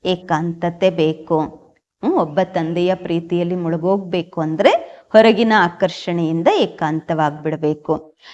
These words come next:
ಈ ರೀತಿ ಎಲ್ಲ ಕೇವಲ ರೂಮಲ್ಲಿ ಕುಳಿತುಕೊಳ್ಳುವಂತಹ ಏಕಾಂತತೆ ಬೇಕು ಅಲ್ಲ, ಮನಸ್ಸು ಏಕಾಂತವಾಗಿ ಇರ್ಬೇಕು. ಮನಸ್ಸಿನ ಏಕಾಗ್ರತೆ ಅಂದ್ರೆ ಅರ್ಥ ಒಬ್ಬ ತಂದೆಯ ನೆನಪಿನಲ್ಲಿ ಇರಬೇಕು.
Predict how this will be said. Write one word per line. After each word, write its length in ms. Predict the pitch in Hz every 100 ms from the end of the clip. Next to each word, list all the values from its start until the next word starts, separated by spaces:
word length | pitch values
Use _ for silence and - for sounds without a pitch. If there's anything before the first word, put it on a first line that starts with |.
| -
ಈ 120 | 254
ರೀತಿ 320 | 349 403 359
ಎಲ್ಲ 140 | 339 311
ಕೇವಲ 500 | 302 - 190 220 277 254
ರೂಮಲ್ಲಿ 500 | 196 196 247 254 262
ಕುಳಿತುಕೊಳ್ಳುವಂತಹ 1400 | 262 220 220 - 214 214 190 - - 202 208 208 196 196 190
ಏಕಾಂತತೆ 800 | 175 185 170 170 175 180 180 185
ಬೇಕು 380 | 160 156 -
ಅಲ್ಲ, 280 | 208 156 156 151 - - _
ಮನಸ್ಸು 540 | 175 185 214 294 - 302
ಏಕಾಂತವಾಗಿ 1080 | 269 233 - 180 190 185 175 160 165 185 180
ಇರ್ಬೇಕು. 800 | - - 147 143 165 139 - _ - - -
ಮನಸ್ಸಿನ 580 | 233 277 339 - 359 359
ಏಕಾಗ್ರತೆ 880 | 320 196 196 208 214 214 285 - 262
ಅಂದ್ರೆ 340 | 220 208 196
ಅರ್ಥ 280 | 170 165 -
ಒಬ್ಬ 360 | 214 185 170 165
ತಂದೆಯ 580 | 185 180 175 190 202 202
ನೆನಪಿನಲ್ಲಿ 840 | 190 160 170 170 175 165 170 214
ಇರಬೇಕು. 760 | 160 156 151 156 156 - 160